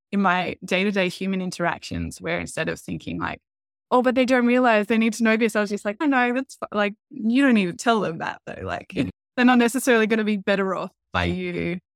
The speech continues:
Speaker 1: just talking at them and telling them the thing that you see really clearly if they haven't requested that, if they haven't invited you in, if
Speaker 2: Mm.
Speaker 1: there's not the context for that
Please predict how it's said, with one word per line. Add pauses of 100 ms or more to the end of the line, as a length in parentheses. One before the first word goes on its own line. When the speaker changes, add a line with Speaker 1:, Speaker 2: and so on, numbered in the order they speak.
(440)
Speaker 1:
just
talking
at
them
and
telling
them
the
thing
that
you
see
really
clearly
if
they
haven't
requested
that, (360)
if
they
haven't
invited
you
in,
if
Speaker 2:
Mm.
Speaker 1:
there's
not
the
context
for
that